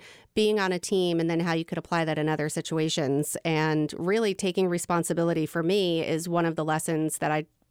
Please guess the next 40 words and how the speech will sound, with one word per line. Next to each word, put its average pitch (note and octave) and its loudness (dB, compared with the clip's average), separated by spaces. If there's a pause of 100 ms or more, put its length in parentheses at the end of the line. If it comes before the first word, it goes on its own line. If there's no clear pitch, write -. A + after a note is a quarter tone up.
really A3+ 0
hope G3 0
my F3 0
children F#3 0
take E3+ -2
away E3 2
in D#3 0 (340)
a - 2
leadership F#3 0
capacity, F#3 0
is D#3+ 0
if D#3+ -2
something F3+ 0
does F3 0
go F3 2
wrong, F3 2 (280)
take G3 -2
responsibility F3 0 (140)
just G3 0
the F#3+ -2
same F#3+ 0
way F3+ 0
you E3+ 0
would E3+ 2
if E3 0
something D#3+ -2
goes D#3+ 0
right. D3 0 (320)
What A3+ 2
are C4 2
your A#3 2
thoughts F3+ 0
on E3 2
that E3 2
in D#3 0
terms E3 -2
of E3 -2
the D#3+ -2
connection G3+ 0
between E3+ 0